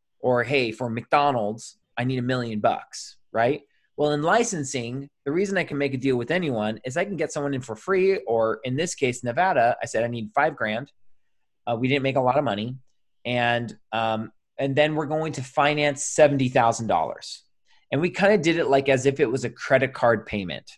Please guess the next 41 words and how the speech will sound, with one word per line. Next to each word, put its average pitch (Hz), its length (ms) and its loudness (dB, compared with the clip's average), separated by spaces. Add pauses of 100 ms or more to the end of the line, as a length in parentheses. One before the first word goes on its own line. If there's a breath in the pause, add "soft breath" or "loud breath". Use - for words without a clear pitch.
(140)
Now, 120 380 4 (420 loud breath)
um, 127 460 2
we, 139 440 0
we 139 140 0
have 139 160 2
since - 640 -6
switched. 143 880 -4
We 143 140 -2
had 143 160 2
a - 20 -4
partner 151 460 -2
in, 139 240 -2
in 127 120 -4
Colorado, 127 760 2
who's 120 180 -8
our 120 80 -2
current 139 300 -6
Colorado 110 420 2
partner. 110 280 -2
He 127 120 -2
came 151 240 -4
to 139 60 -2
me 131 160 -2
and 127 100 -2
he's 113 140 -4
like, 104 160 -2
"Nick, 135 260 -2 (720)
um, 120 340 0 (280)
I 143 80 4
don't 151 340 2
wanna 123 320 2
do 117 260 -2
monthly 110 420 -6
payments. 110 360 -4
I 95 40 -2
don't 90 200 -6
do 87 140 -12
credit 147 340 2
cards. 131 640 2
I'm 110 100 -6
just, 107 400 -8